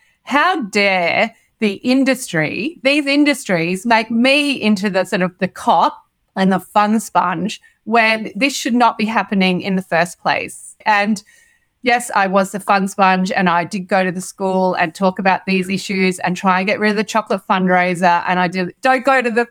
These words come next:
canteen, Mum." Anyway, I did do a lot of that stuff. And it's, in a lot of ways, it's still not, there's still work to be done. But that really upset me that my children had this sense of that these were fun things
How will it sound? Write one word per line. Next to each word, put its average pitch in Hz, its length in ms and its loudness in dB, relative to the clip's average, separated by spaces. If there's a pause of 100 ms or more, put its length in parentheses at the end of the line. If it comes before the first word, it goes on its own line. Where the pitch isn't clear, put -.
canteen, 233 680 0
Mum." 208 300 2
Anyway, 208 420 0
I 202 120 0
did 226 300 -6
do 311 200 2
a - 20 2
lot 170 180 2
of 151 100 -8
that 156 240 -2
stuff. 151 360 -4
And 202 140 0
it's, - 240 -10
in 196 160 -6
a 196 80 -4
lot 190 160 2
of 185 120 -2
ways, 180 340 0
it's 180 180 -12
still 220 320 -2
not, 175 380 2
there's 208 160 -2
still 240 260 -2
work 185 340 0
to 175 120 -12
be 175 100 -6
done. 160 580 0
But 196 220 2 (640)
that 226 240 0
really 233 560 0 (260)
upset - 540 -2
me 180 220 4
that 170 180 -2
my 185 220 2
children 180 720 0
had 185 280 -2
this 180 220 -6
sense 196 320 -4
of 175 240 -2 (220)
that 220 180 -2
these 262 280 -2
were - 100 2
fun 185 400 0
things 349 640 -2